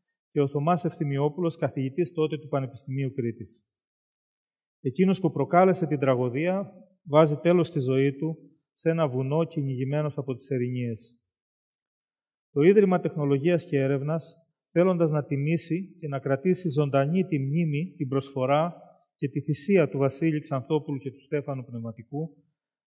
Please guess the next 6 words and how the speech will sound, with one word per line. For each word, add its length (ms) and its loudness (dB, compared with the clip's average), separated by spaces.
θέσπισε 480 0
το 120 0
βραβείο 540 4
Εξαίρετης 560 0
Πανεπιστημιακής 800 -4
Διδασκαλίας, 880 -4